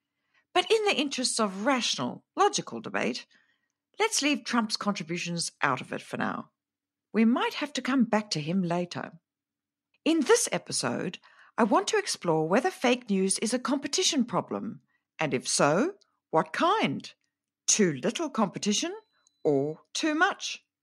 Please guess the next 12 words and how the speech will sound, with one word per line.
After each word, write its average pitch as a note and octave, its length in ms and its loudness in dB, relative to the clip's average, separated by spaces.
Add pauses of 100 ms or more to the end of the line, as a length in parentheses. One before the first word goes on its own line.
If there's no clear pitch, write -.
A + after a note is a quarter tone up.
(880)
These E4 260 2
are B3+ 140 4
questions C3+ 680 -6
on A3+ 260 2
which B3 340 -2
you B3+ 280 2
won't B3+ 260 2
be G#3+ 100 -2
surprised F3+ 480 -2
to D#3 60 -6
hear - 460 -2 (480)
reasonable, F#3 800 0